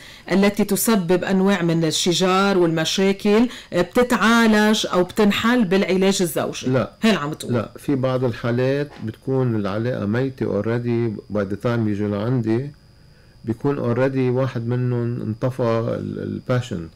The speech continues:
Speaker 2: يمكن
Speaker 1: الشهوة.
Speaker 2: بيعزوا بعض،
Speaker 1: مم.
Speaker 2: بيحترموا بعض، بيصيروا مثل إخوة. عرفتي كيف؟ آه، في بيجمعهم مثلا اهتمام بالولاد، بيجمعهم البيت،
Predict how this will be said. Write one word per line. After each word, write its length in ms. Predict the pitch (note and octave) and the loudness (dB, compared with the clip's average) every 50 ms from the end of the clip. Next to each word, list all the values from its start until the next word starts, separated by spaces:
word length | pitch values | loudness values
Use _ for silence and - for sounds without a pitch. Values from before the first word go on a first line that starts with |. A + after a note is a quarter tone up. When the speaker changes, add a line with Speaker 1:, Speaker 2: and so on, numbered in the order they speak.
| - - - - - - G#2+ | -20 -20 -20 -20 -14 -6 -4
Speaker 2:
يمكن 140 | G#2 A2+ | -2 0
Speaker 1:
الشهوة. 320 | C3 C3 - - C3 A#2+ A2+ | 0 0 0 0 0 0 0
Speaker 2:
بيعزوا 480 | G#2 A2 A2 C#3 D#3+ D3 C3+ C3 A#2+ | 0 0 2 2 0 0 0 0 -2
بعض، 520 | G#2 G#2 A#2 A2+ G#2+ G#2 G#2 G#2 G#2 G#2 F#2+ G2 - - - - - - - - | 0 0 0 0 0 0 0 0 0 0 -2 -6 -12 -20 -20 -20 -20 -20 -16 -12
Speaker 1:
مم. 120 | F#3+ F3+ F3 | -10 -4 -2
Speaker 2:
بيحترموا 460 | A#2+ A#2 - - - C#3+ B2+ B2+ B2 | -2 -2 -2 0 0 0 2 2 0
بعض، 520 | A#2 A#2+ A#2+ A#2 A2+ G#2+ G#2+ G#2 G#2 G#2 | 0 0 0 0 0 0 0 0 0 0
بيصيروا 400 | G2+ G2+ A2+ A2 - C3 A#2+ A#2 | -2 -2 -4 -2 0 0 0 0
مثل 220 | A#2+ A#2+ A#2 A2+ - | 0 0 -2 -2 -4
إخوة. 580 | - A#2+ - - A2 G#2+ G#2+ G#2 G#2 G#2 G#2+ A2 - - - - - - - - - - - - - - | -4 -6 -4 -4 -2 0 0 0 0 -2 -4 -6 -12 -18 -20 -20 -20 -20 -20 -20 -20 -20 -20 -18 -10 -8
عرفتي 360 | F#2+ G2+ G#2+ - - - A2+ | -6 -6 -6 -6 -6 -6 -6
كيف؟ 360 | - - A#2 A#2 A#2+ C3 D3 C#3+ - - - - | -4 0 0 0 2 0 -2 -4 -10 -18 -10 -6
آه، 100 | A#2+ A2+ | -4 -4
في 220 | A2 - - B2+ B2 | -4 -2 -4 -4 -4
بيجمعهم 880 | G#2+ G#2+ A#2+ A#2 A2 G#2+ A#2+ B2+ C3 B2+ C3 B2 A#2 A2+ - - G#2+ G#2 | -2 0 0 0 2 2 2 0 2 2 0 0 0 0 -2 -2 -2 -2
مثلا 600 | G#2 G#2+ - A2+ G#2+ G#2+ A2 G#2+ G#2 G#2 - - | -2 -2 -2 -2 -2 0 0 -2 -2 -4 -4 -6
اهتمام 420 | - - - B2 A2+ A2+ A2+ A2 G#2 | -8 -6 -4 -2 -2 0 0 0 0
بالولاد، 600 | G#2+ G2 G2+ G2+ G2+ A#2+ B2 A#2 A2+ G#2+ G#2 G#2 | -2 -2 -2 0 0 2 2 2 2 2 2 0
بيجمعهم 580 | G2+ G2+ F#2+ F#2+ F#2 F#2+ G#2+ G#2+ A2 A2 G#2+ G#2 | -4 -6 -8 -8 -6 -4 -4 -2 -2 -2 -2 -2
البيت، 480 | F#2+ F#2 G2+ A#2 A#2 A2 A2+ A2 G#2 | -2 -2 0 0 2 2 0 -2 -4